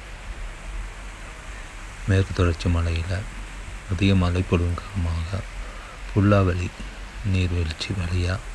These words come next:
வரக்கூடிய குடகனாறு நீர்வரத்தானது அதிகப்படியான நீர்வரத்து தற்போது வந்துக்கிட்டு இருக்குது. அந்த வகையில நீர்வரத்து மிகவும் அதிகமா இருந்த போதிலும்,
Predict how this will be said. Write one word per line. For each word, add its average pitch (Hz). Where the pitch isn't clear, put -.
வரக்கூடிய 90
குடகனாறு 85
நீர்வரத்தானது 92
அதிகப்படியான 87
நீர்வரத்து 92
தற்போது 87
வந்துக்கிட்டு 85
இருக்குது. -
அந்த 90
வகையில 90
நீர்வரத்து 104
மிகவும் 104
அதிகமா 101
இருந்த 92
போதிலும், 87